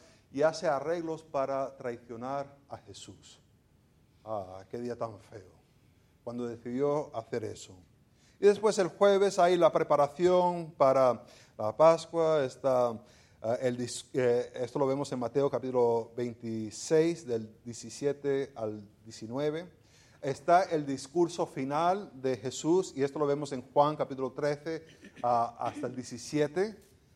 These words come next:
Ah, ahí esos, todos esos capítulos es solamente una discusión, eh, una despedida de parte de Jesús, ah, en, en ese jueves. Y después tenemos que están en Getsemaní.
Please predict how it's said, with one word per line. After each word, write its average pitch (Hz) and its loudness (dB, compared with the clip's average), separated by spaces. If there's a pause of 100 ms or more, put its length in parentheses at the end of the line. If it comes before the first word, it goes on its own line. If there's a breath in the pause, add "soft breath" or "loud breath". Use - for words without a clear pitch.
(160)
Ah, 113 -2
ahí 135 -4
esos, 156 -4
todos 160 -2
esos 156 -8
capítulos 160 -4
es 139 -10
solamente 151 -4
una 151 -6
discusión, 147 -6
eh, 139 -4 (280)
una 151 -4
despedida 143 0
de 147 -2
parte 147 -2
de 143 -6
Jesús, 165 -2 (440 soft breath)
ah, 113 -2
en, 131 -4
en 123 -10
ese 127 -6
jueves. 175 2 (480 soft breath)
Y 165 2
después 196 4
tenemos 175 0
que 147 -4
están 160 0
en 143 -2
Getsemaní. 147 -4